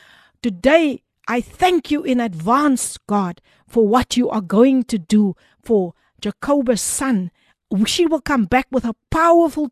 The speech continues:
testimony of your goodness and that you listened and that your ear is never too heavy to hear and your arm is never too short to help. Baie dankie, Here, vir wat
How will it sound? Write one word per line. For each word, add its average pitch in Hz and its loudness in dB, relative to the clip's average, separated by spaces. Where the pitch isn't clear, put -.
testimony 285 -2
of 247 0
your 233 2
goodness 294 2
and 208 -4
that 185 -10
you 190 -2
listened 190 -4
and 196 -4
that 175 -8
your 185 -6
ear 381 2
is - -8
never 202 -2
too 202 -6
heavy 220 -2
to 240 -4
hear 190 -2
and 202 0
your 185 -2
arm 233 0
is 196 -6
never 214 0
too 208 -6
short - -6
to 202 -2
help. 175 -4
Baie 285 2
dankie, 226 0
Here, 190 -2
vir 190 -2
wat 208 -2